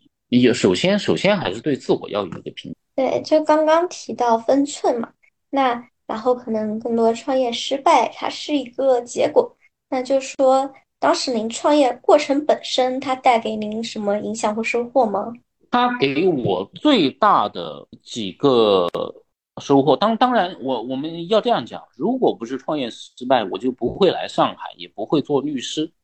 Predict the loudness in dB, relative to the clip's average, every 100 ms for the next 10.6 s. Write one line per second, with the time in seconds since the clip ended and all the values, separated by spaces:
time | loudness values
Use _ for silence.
0 | _ _ -2 0 0 _ _ _ _ _
1 | 2 4 4 2 4 6 6 2 -2 -4
2 | -8 -12 -10 -6 -4 -4 -6 -10 -2 0
3 | 0 -4 _ _ _ 2 4 2 0 4
4 | 4 6 4 -2 -6 -8 -4 -2 -2 -4
5 | -6 -6 -6 -6 -6 -4 -4 -2 -2 0
6 | -4 -4 2 2 4 2 2 0 -2 -6
7 | -14 -18 -18 _ 0 2 2 0 -4 -2
8 | -2 2 2 2 0 0 -2 -6 -12 -14
9 | -14 -14 -14 -16 _ -20 _ _ 4 6
10 | 6 4 2 -4 -6